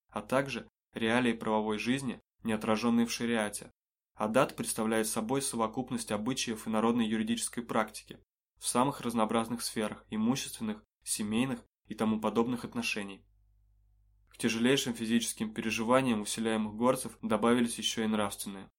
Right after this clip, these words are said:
Количество убитых и погибших от болезней горцев перевалило за все мыслимые нормы. Сколько их еще погибнет в Турции, где выделенную султаном помощь традиционно разворовали, а земельные наделы переселенцам выделяли, если выделяли вообще,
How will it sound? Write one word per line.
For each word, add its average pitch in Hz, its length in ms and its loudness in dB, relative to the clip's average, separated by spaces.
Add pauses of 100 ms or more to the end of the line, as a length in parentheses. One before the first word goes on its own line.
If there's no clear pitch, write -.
(400)
Количество 127 520 4
убитых 123 500 2
и 110 60 -8
погибших 113 520 0
от 110 80 -4
болезней 113 420 4
горцев 131 500 2
перевалило 120 560 6
за 113 100 -2
все 123 220 0
мыслимые 123 480 0
нормы. 110 400 2 (360)
Сколько 139 440 2
их - 120 -8
еще 120 260 -2
погибнет 120 440 2
в - 60 -8
Турции, - 500 -6 (320)
где 113 220 0
выделенную 113 440 4
султаном 110 580 -2
помощь 123 300 2
традиционно 113 600 0
разворовали, 113 720 0 (300)
а 120 100 -2
земельные 117 480 6
наделы 113 440 0
переселенцам 113 760 0
выделяли, 110 520 0 (360)
если 110 260 -2
выделяли 110 400 0
вообще, 110 480 0